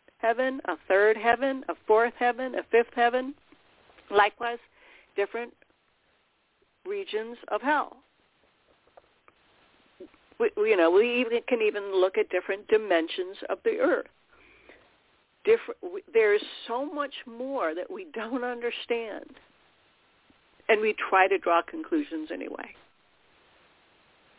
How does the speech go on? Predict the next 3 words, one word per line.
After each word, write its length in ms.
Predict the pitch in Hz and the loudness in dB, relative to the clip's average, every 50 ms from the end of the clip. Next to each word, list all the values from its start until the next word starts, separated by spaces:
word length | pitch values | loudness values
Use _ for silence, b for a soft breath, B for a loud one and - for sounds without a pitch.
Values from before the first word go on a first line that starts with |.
| _ _ _ _ _ _ _ _ _ _ _ _ _ _ _ _ _ _ - - _ _ _ _ _ _ - - _ _ _ _ _ - | _ _ _ _ _ _ _ _ _ _ _ _ _ _ _ _ _ _ -20 -20 _ _ _ _ _ _ -20 -20 _ _ _ _ _ 4
But 100 | 208 202 - - | 4 4 4 2
your 160 | 202 190 180 | 0 2 2
abilities, 840 | 170 151 - - 294 320 381 370 320 247 196 - 160 - - 151 143 | 2 0 -4 -2 0 0 2 4 4 4 4 2 0 -4 -4 -6 -8